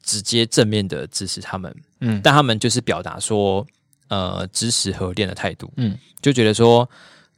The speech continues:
Speaker 1: 你可以透过这个核电，像我刚刚讲的，会让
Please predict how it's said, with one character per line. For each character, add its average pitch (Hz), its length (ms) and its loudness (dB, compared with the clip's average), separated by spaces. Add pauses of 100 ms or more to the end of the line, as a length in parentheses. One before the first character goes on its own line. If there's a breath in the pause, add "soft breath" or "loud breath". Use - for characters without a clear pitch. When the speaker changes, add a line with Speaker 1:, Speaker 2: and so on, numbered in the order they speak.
(240)
Speaker 1:
你 123 120 -2
可 160 160 4
以 143 80 8
透 143 200 2
过 135 180 4
这 120 140 0
个 110 80 0
核 98 140 0
电， 101 240 0
像 110 140 0
我 101 60 0
刚 98 100 -2
刚 98 80 -4
讲 92 160 -8
的， 90 80 -12
会 95 340 -2
让 92 360 -4